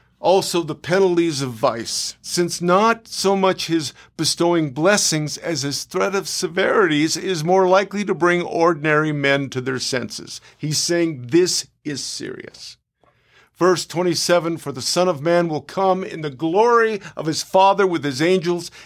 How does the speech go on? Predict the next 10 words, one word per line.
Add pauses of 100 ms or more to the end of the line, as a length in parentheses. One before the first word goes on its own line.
and
then
he
will
reward
each
according (280)
to
his
works."